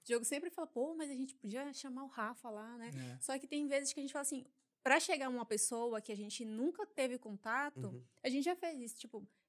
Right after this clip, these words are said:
Speaker 1: comprou um produto pra chegar mais perto, pra
Speaker 3: Uhum.
Speaker 1: conhecer melhor. Inclusive, eu fiz isso há pouco tempo, eu comprei uma camisa pro Diogo pra presentear, porque eu também que, tava com uma intenção, assim, de conhecer mais o, o,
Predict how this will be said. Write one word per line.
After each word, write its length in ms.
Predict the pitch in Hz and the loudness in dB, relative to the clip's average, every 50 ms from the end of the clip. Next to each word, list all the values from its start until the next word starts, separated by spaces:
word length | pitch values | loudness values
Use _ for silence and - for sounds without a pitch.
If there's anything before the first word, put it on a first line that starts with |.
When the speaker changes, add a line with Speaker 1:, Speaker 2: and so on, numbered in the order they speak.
| _ _ | _ _
Speaker 1:
comprou 440 | - 247 240 233 226 233 233 220 233 | -2 0 0 0 0 0 2 2 2
um 60 | 233 220 | 0 0
produto 920 | 240 247 262 277 254 247 262 262 262 262 254 247 - - 240 226 233 233 - - - - | 0 0 0 0 -2 -4 -4 -2 -2 -4 -4 -6 -8 -10 -8 -8 -8 -10 -14 -20 -10 -6
pra 100 | 220 220 | -4 -2
chegar 240 | - 254 220 220 | -2 0 0 0
mais 220 | 214 214 226 254 - | -2 -2 -2 -2 -2
perto, 520 | - - 254 240 233 226 220 226 220 - 151 | 0 2 4 4 4 4 2 2 -2 -4 -2
pra 120 | 139 113 | 0 0
Speaker 3:
Uhum. 60 | 127 123 | 0 -2
Speaker 1:
conhecer 380 | 226 226 220 220 220 - 247 226 | -4 -4 -4 -2 -2 0 0 0
melhor. 520 | 220 233 254 269 262 240 233 233 226 233 - | 0 -2 0 2 2 2 2 2 0 -4 -6
Inclusive, 680 | 240 247 - 254 247 226 214 247 277 302 277 294 269 - | -8 -8 -8 -8 -8 -6 -4 -4 -4 -4 -4 -4 0 0
eu 120 | 214 226 | 0 0
fiz 200 | 220 - 247 220 | 0 -4 -6 -6
isso 280 | 214 220 214 - - 226 | -4 0 0 2 2 2
há 60 | 202 | -2
pouco 240 | - - 190 - 208 | -2 -6 -14 -14 -8
tempo, 380 | - 233 254 285 285 269 - - | -4 0 2 2 2 2 2 0
eu 60 | 202 | -2
comprei 280 | - 220 208 220 208 208 | -6 -6 -8 -6 -6 -6
uma 140 | 208 214 | -6 -8
camisa 340 | - - 233 214 214 208 220 | -10 -10 -8 -8 -6 -8 -8
pro 140 | 214 220 220 | -8 -8 -8
Diogo 500 | 196 190 202 196 196 202 220 262 320 - _ _ _ _ _ _ _ _ _ _ _ _ _ _ _ _ _ _ | -4 -2 -2 -2 -2 -2 -2 -4 -4 -6 _ _ _ _ _ _ _ _ _ _ _ _ _ _ _ _ _ _
pra 240 | - 220 220 220 233 | 4 6 6 6 6
presentear, 640 | 240 254 240 254 262 262 - - 269 240 240 254 | 4 2 2 2 0 0 2 6 8 8 8 6
porque 140 | 262 - 311 | 4 0 -4
eu 40 | 302 | -2
também 240 | 294 302 285 294 294 | -2 -2 -2 -2 -2
que, 200 | 302 320 294 - | 0 -2 -2 0
tava 260 | - 277 277 247 285 | 2 2 2 2 2
com 100 | 277 311 | -4 -2
uma 120 | 311 311 320 | -2 -2 -2
intenção, 380 | 311 320 339 330 311 339 339 339 | -2 -2 0 -2 0 -2 0 0
assim, 300 | 330 - 339 330 339 302 | 0 0 0 0 0 0
de 100 | 254 277 | 0 0
conhecer 560 | - 320 311 302 311 - - - 311 359 494 | 0 0 0 2 6 6 6 6 6 2 2
mais 300 | 440 339 294 285 254 226 | 2 2 2 2 2 2
o, 360 | 247 233 214 202 196 190 - - | 2 2 2 2 2 0 -2 -4
o, 120 | - 220 | -8 -8